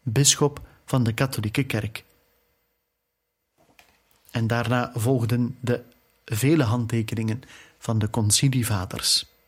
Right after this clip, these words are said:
En zo zijn we aan het einde gekomen van de voorlezing uit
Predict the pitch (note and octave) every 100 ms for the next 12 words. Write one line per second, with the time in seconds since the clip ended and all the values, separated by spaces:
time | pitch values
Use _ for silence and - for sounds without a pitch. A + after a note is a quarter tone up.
0 | - - - - _ - C3 A#2+ B2+ B2+
1 | B2 B2 B2+ A#2 A#2+ A#2 A2 - D#3 F3+
2 | E3 C#3+ C#3 C#3 C3 B2 B2+ - - _
3 | - A#2+ A2 - C3 F3 D#3 C#3+ C#3+ C#3+
4 | C3 C3 - - _ C3+ B2+ B2+